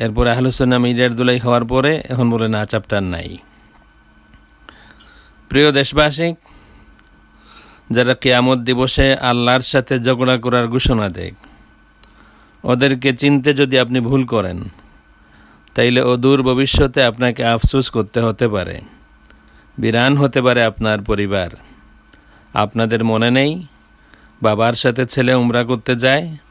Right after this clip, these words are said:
তারপর বাবাকে মক্কায় ফেলে সন্ত্রাসীদের সাথে যোগ দিতে চলে যায়। সুতরাং হুঁশিয়ার থাকবেন, নিজের ইমানকে রক্ষা করুন,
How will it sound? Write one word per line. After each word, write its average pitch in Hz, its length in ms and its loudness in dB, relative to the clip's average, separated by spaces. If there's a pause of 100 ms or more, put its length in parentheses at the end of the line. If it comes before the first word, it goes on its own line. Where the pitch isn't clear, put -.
(580)
তারপর 110 460 0
বাবাকে 110 500 0
মক্কায় 113 480 0
ফেলে 123 380 0 (800)
সন্ত্রাসীদের 110 840 0
সাথে 107 380 -4
যোগ 101 260 -6
দিতে 107 280 -4
চলে 98 260 -4
যায়। 85 260 -10 (1400)
সুতরাং 117 300 0
হুঁশিয়ার 120 440 2
থাকবেন, 135 580 -2 (800)
নিজের 113 220 2
ইমানকে 117 480 2
রক্ষা 117 300 2
করুন, 139 440 0